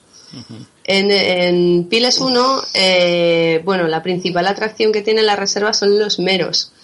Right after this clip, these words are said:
Speaker 1: Ujú.
Speaker 2: Vamos a ver meros gigantescos. Eh, eso los viste tú el, el otro día, Rol.
Speaker 1: Sí, además vimos una escena ahí un poco, un poco extraña. Yo no sé, no sabía si era un, una, u-, una escena estas de, ¿cómo lo llaman? Eh, eh,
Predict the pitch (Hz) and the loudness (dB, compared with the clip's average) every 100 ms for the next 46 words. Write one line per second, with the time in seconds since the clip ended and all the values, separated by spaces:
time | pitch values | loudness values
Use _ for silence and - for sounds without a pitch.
0 | - 139 117 180 196 - 208 214 208 214 | -18 -14 -4 -2 -2 -2 -4 -4 -2 -2
1 | 240 - - - 220 202 170 160 160 196 | -2 -4 -6 -6 -2 -2 -2 -4 -4 -2
2 | 202 - 175 165 - _ - - - _ | -2 -4 -6 -10 -12 _ -20 -20 -20 _
3 | _ _ 185 175 170 160 156 147 - 170 | _ _ -4 0 0 0 -2 -2 -4 -4
4 | 196 190 208 - 180 190 185 170 160 170 | -4 -2 -2 -2 -4 -2 -2 -2 -2 -2
5 | 170 160 160 214 170 185 190 185 - - | -2 -2 0 0 -2 -2 -6 -6 -6 -4
6 | 156 170 131 143 160 185 175 175 - 160 | -2 -2 -2 -4 -4 -6 -6 -8 -6 -4
7 | 156 151 139 139 - 135 131 120 107 98 | -4 -6 -8 -10 -8 -4 -2 -4 -6 -10
8 | 85 - 110 131 147 123 139 147 107 113 | -12 -16 -18 -16 -14 -12 -8 -8 -6 -8
9 | 139 151 139 - - - 135 160 156 151 | -6 -4 -6 -8 -20 -12 -6 -2 -2 -2
10 | - 135 131 131 127 127 120 113 _ _ | -4 -4 -4 -4 -6 -6 -8 -10 _ _
11 | _ - 117 123 123 120 120 117 113 - | _ -16 -10 -6 -6 -4 -4 -4 -6 -10
12 | 117 117 123 123 123 - 127 123 - 120 | -14 -10 -8 -6 -6 -6 -6 -6 -6 -8
13 | 117 117 113 107 101 92 - 110 123 104 | -4 -2 -2 -2 -6 -12 -18 -10 -6 -6
14 | 87 85 82 80 101 104 - 98 | -6 -8 -10 -12 -14 -14 -12 -12